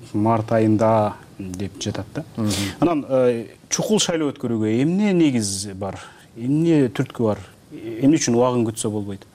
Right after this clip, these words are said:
Speaker 2: Шұғыл сайлау өткізуге түрткі болатын себептер әлбетте жеткілікті дәл қазір. Қазақстан, э, президентінің с-, жалпы халықтық сайлауы бес мәрте болған, тоқсан бірінші жылдан бері қарай.
Speaker 1: Мгм.
Speaker 2: Соның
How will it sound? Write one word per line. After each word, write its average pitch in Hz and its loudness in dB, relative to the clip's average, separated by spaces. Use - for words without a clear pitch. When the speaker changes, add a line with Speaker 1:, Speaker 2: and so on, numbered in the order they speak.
Speaker 2:
Шұғыл 180 2
сайлау 170 2
өткізуге 139 2
түрткі 143 -2
болатын 123 2
себептер 123 0
әлбетте 127 2
жеткілікті 113 -4
дәл 175 4
қазір. 156 0
Қазақстан, 120 0
э, 101 -2
президентінің 113 2
с-, - -4
жалпы 123 -2
халықтық 113 -8
сайлауы 113 2
бес 135 0
мәрте 117 -2
болған, 120 -6
тоқсан 123 2
бірінші 113 -2
жылдан 113 0
бері 113 0
қарай. 123 -2
Speaker 1:
Мгм. 113 -4
Speaker 2:
Соның 113 0